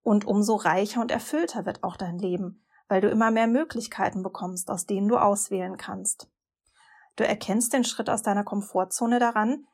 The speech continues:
dass du dich dazu überwinden musst. Frage dich einmal, gibt es kleine Dinge, die du schon lange gerne tun würdest, aber vor denen du Angst hast und dich bisher einfach nicht überwinden wolltest oder konntest,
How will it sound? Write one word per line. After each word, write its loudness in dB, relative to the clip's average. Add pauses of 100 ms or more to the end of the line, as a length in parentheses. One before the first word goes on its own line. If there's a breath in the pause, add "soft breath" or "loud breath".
dass -4
du 0
dich 0
dazu -2
überwinden 0
musst. -8 (800)
Frage 0
dich -2
einmal, 0 (440 soft breath)
gibt -6
es -2
kleine 4
Dinge, 0
die -2
du 0
schon -2
lange 0
gerne -2
tun -4
würdest, 0 (320 soft breath)
aber 4
vor 2
denen 2
du 2
Angst -4
hast 0
und 0
dich -6
bisher -2
einfach -4
nicht -2
überwinden -4
wolltest -2
oder 0
konntest, -4